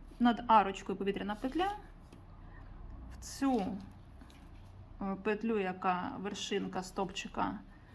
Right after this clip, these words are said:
який з'єднував попередні рядки, ми в'яжемо п'ять стовпчиків з одним накидом. І таких вирочків ми робимо в кожному оцьому стовпчику, який з'єднує. Так? Над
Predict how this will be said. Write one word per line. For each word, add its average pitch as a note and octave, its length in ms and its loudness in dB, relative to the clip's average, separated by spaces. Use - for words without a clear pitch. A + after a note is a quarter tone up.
який G3+ 260 2
з'єднував F#3+ 520 0
попередні G3+ 580 -4
рядки, B3 320 -2
ми G4 160 -2
в'яжемо C4+ 560 4
п'ять A#3+ 480 0
стовпчиків - 640 -2
з F#3+ 60 -4
одним F#3 260 -2
накидом. - 520 -8
І F#3+ 60 -4
таких B3+ 300 2
вирочків A3+ 560 4
ми C#4+ 60 6
робимо C4 220 6
в - 200 -4
кожному E4 440 4
оцьому G3+ 500 0
стовпчику, C4+ 520 -2
який A#3 360 2
з'єднує. F3+ 640 -4
Так? E4 180 0
Над G#3 200 4